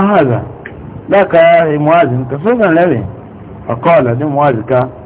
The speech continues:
سمعت رسول الله صلى الله عليه وسلم ما أوكى النبي صلى الله عليه وسلم. آه كاكا،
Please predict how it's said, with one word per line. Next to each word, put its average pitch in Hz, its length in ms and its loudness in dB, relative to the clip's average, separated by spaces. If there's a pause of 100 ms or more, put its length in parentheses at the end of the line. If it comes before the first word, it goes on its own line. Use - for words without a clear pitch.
(420)
سمعت 147 360 0
رسول 127 320 2
الله 127 240 2
صلى 123 120 0
الله 127 200 2
عليه 135 100 2
وسلم 151 300 2
ما 147 60 2 (100)
أوكى 135 280 0 (140)
النبي 131 380 2 (160)
صلى 127 140 0
الله 123 140 0 (120)
عليه 123 120 0 (100)
وسلم. 139 360 0 (600)
آه 143 160 2
كاكا، 135 420 0